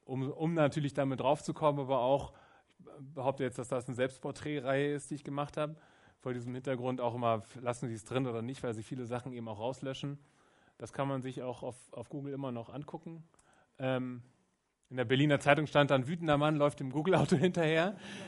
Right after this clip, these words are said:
Äh, wie man sieht, da, ich tanze ihm eigentlich eher hinterher. Das, ich saß in diesem Café, wo ich immer gerne bin und, ähm, hab dann, bin da rausgerannt, hab das einfach vorbeifahren sehen und hab dann die, die Prints von dieser Aktion auch wieder in das Café gehängt, um das sozusagen da, äh, zurückzuschließen.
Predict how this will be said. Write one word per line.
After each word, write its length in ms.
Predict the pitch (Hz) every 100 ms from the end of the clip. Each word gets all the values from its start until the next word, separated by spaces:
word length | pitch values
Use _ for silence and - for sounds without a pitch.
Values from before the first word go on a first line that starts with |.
| - -
Äh, 240 | 135 139
wie 100 | 156
man 200 | 151 143
sieht, 180 | 160 160
da, 280 | 139 127 120
ich 100 | 117
tanze 320 | 135 143 151
ihm 80 | 139
eigentlich 280 | 139 135
eher 120 | 135 135
hinterher. 420 | 139 135 139 139
Das, 200 | 127 - - - -
ich 60 |
saß 220 | 143 170
in 80 | 170
diesem 200 | 160 165
Café, 400 | 160 147 - 170
wo 120 | 165
ich 180 | 160 156
immer 260 | 151 147 147
gerne 240 | 143 139
bin 280 | 131 156 160
und, 200 | 135 131
ähm, 360 | 135 131 127 127 - _ _ _ _
hab 200 | 143 -
dann, 180 | 139 135 131
bin 120 | 151
da 100 | 143
rausgerannt, 460 | 127 143 143 131 127
hab 100 | 131
das 180 | 127 135
einfach 180 | 127
vorbeifahren 500 | 123 120 123 131 127
sehen 200 | 120 127
und 100 | 117
hab 140 | 120 127
dann 160 | 123
die, 180 | 120 117
die 180 | 117 120
Prints 300 | - 175 196
von 160 | 170 147
dieser 160 | 139
Aktion 340 | 131 135 147 139
auch 140 | 131
wieder 220 | 147 147
in 100 | 135
das 160 | 127 123
Café 300 | 123 135 151
gehängt, 400 | 139 127 131 127
um 140 | 123
das 120 | 120
sozusagen 680 | 120 120 - 113 113 113 113
da, 280 | 110 110 107
äh, 380 | 110 110 107 104
zurückzuschließen. 840 | - 131 - 131 - 127 - 117